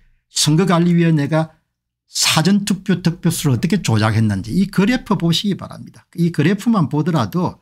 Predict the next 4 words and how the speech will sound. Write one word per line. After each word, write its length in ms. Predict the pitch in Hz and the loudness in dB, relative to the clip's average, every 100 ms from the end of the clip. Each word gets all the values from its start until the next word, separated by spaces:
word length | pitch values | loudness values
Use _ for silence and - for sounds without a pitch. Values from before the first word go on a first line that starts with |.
| _ 117 | _ -10
예, 100 | 165 - _ _ - | -10 -12 _ _ -2
이천십육 840 | 123 123 190 196 - 180 170 180 180 175 | -2 0 2 2 2 2 2 4 2 2
년 300 | 190 185 - _ _ _ | 2 0 -6 _ _ _
선-, 440 | - - 156 156 | -8 -2 0 0